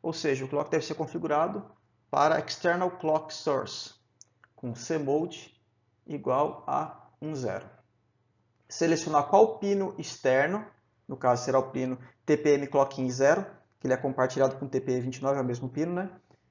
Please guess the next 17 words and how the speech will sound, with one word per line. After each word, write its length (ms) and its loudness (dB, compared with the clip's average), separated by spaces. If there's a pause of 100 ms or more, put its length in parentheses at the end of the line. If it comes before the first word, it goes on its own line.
(160)
Como 220 -4
clock 200 0
de 80 -4
entrada. 440 -2 (160)
Essa 200 -2
seleção, 680 2 (300)
ela 180 0
deverá 340 0
ser 200 -4
feita 580 -2 (260)
no 80 -6
registrador 420 -2
do 100 -6
módulo 360 0
sim, 380 -6 (400)
é, 320 -2
no, 160 -6